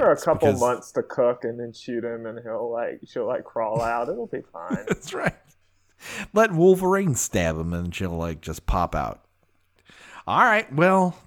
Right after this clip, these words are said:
Speaker 2: that's, uh, I hate, listen, I hate to watch, uh, Prom Night two go, but I love to watch it leave,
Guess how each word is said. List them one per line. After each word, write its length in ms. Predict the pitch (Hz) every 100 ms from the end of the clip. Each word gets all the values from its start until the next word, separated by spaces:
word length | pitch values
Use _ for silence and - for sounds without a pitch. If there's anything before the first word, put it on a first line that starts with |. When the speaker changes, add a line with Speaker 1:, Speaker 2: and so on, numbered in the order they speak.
| -
Speaker 2:
that's, 520 | 113 135 - - 139 _ _ _ _ _ -
uh, 140 | 107
I 240 | 92 113 117
hate, 500 | 98 147 170 _ _ - - _
listen, 320 | 139 113 82 - -
I 140 | 107
hate 420 | 101 147 185 -
to 120 | - 151
watch, 580 | 147 131 156 - - - - 123 -
uh, 240 | 101 107
Prom 340 | 98 - 131 123
Night 260 | 110 107
two 220 | - 117
go, 420 | 104 107 95 90 95
but 200 | 98 92
I 60 |
love 300 | 92 107 107
to 80 | 101
watch 360 | 101 82 78 -
it 160 | -
leave, 360 | 76 73 82 -